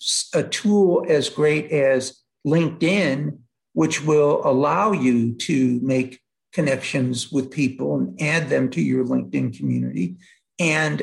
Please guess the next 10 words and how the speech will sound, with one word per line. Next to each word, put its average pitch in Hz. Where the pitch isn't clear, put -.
allow 147
you 123
to 131
network 143
in 135
a 123
non-threatening 151
way 120
with 147
a 135